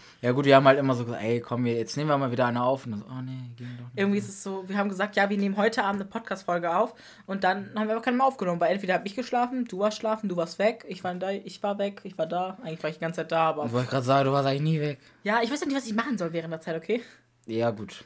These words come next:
Speaker 1: Ja,
Speaker 2: Ich
Speaker 1: gut,
Speaker 2: war in der
Speaker 1: aber
Speaker 2: Schule
Speaker 1: was,
Speaker 2: diese Woche, muss ich
Speaker 1: was
Speaker 2: erwähnen.
Speaker 1: haben wir denn jetzt die ein-, den einen Monat, in dem wir keine Folgen aufgenommen haben? Ich glaube, es ist ungefähr ein Monat. Was haben wir in der Zeit gemacht? Ich glaube, ich fange damit an.
Speaker 2: Ja.
Speaker 1: Ich bin ehrlich, ich habe eigentlich hauptsächlich für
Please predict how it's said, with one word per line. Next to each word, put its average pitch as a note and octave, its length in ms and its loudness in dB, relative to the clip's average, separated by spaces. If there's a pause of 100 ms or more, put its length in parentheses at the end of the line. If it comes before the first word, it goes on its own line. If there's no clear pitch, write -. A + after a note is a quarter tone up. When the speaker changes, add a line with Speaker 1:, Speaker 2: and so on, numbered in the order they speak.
(280)
Speaker 1:
Ja, A#2+ 140 0
Speaker 2:
Ich C#3 40 4
Speaker 1:
gut, - 20 0
Speaker 2:
war G#3+ 80 8
in - 20 4
der - 20 6
Speaker 1:
aber D3 120 8
Speaker 2:
Schule D3+ 100 10
Speaker 1:
was, E3 100 8
Speaker 2:
diese E3 240 -2
Woche, E3 220 0
muss D#3+ 140 -8
ich - 60 -4
Speaker 1:
was C#3 200 6
Speaker 2:
erwähnen. E3+ 200 0
Speaker 1:
haben C3+ 200 2
wir C3 80 6
denn B2+ 160 4
jetzt B2 260 -2
die A#2 240 -2
ein-, A#2 320 0
den A2 160 -6
einen B2 240 -2
Monat, A#2+ 360 0
in A2+ 100 -6
dem G#2+ 100 -6
wir G#2+ 100 -6
keine D#3 300 -4
Folgen C3+ 300 2
aufgenommen G#2+ 500 -6
haben? A2 300 -6 (580)
Ich A2+ 340 -6
glaube, A#2 180 4
es A2 80 -8
ist - 20 -8
ungefähr A2 300 -4
ein G#2+ 60 0
Monat. A2+ 200 0
Was C3 180 2
haben A#2+ 140 0
wir A2+ 80 -4
in A2 80 -6
der A2 180 -6
Zeit G#2+ 220 -8
gemacht? - 400 -12 (800)
Ich C#3 160 -4
glaube, C#3+ 160 10
ich C#3 100 2
fange C#3 160 4
damit B2+ 240 4
an. C#3+ 320 2
Speaker 2:
Ja. F#3+ 140 2 (440)
Speaker 1:
Ich C3+ 280 -4
bin C#3 160 4
ehrlich, C#3+ 400 4
ich C3 140 -10
habe C#3+ 360 4
eigentlich B2 380 -4
hauptsächlich C3 800 -2
für A#2+ 460 -2